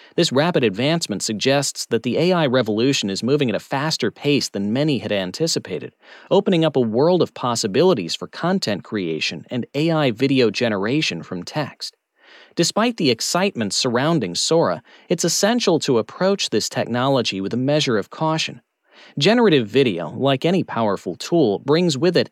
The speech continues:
ethical and societal challenges that extend beyond those posed by the automated creation of text, images, and sounds. It's a reminder that as we embrace the capabilities of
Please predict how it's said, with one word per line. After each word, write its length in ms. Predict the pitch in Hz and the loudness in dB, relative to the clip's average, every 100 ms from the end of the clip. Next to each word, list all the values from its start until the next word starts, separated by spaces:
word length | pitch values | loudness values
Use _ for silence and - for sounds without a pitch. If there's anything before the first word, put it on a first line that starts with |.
| - | -4
ethical 480 | 156 175 165 147 110 | -4 -2 0 0 0
and 160 | 113 | -2
societal 680 | - 104 - 147 185 147 110 | -4 -4 -4 -2 0 0 0
challenges 680 | - - 165 190 233 - - | -2 -4 0 0 0 -2 -2
that 140 | 120 | -4
extend 500 | 131 - 151 151 131 | -4 -2 0 0 0
beyond 500 | 117 117 143 175 147 | 0 0 2 2 2
those 280 | 98 90 90 | 0 0 -2
posed 420 | - 147 135 104 | -2 0 2 0
by 120 | 98 101 | -2 -4
the 120 | 98 | -4
automated 560 | - 151 170 123 104 113 | -4 0 2 2 0 -4
creation 600 | - 120 113 165 - 85 | -6 -4 0 0 0 -6
of 100 | - | -12
text, 540 | - 123 123 - - - | -10 -6 -6 -6 -12 -10
images, 500 | - 117 98 101 98 | -4 -2 -2 -4 -4
and 140 | 95 90 | -6 -6
sounds. 500 | 139 147 101 120 - _ _ _ | -4 -4 -4 -10 -16 _ _ _
It's 160 | 185 175 | 0 2
a 40 | |
reminder 560 | 156 135 135 202 185 107 | 4 4 4 4 4 2
that 140 | 101 | 2
as 160 | 117 113 | 2 2
we 160 | 123 120 | 0 2
embrace 520 | 113 113 139 175 - | 0 0 0 0 -2
the 100 | - | -4
capabilities 920 | - 151 127 104 143 196 147 92 87 | 0 0 0 2 4 6 4 0 -4
of 140 | 101 | -8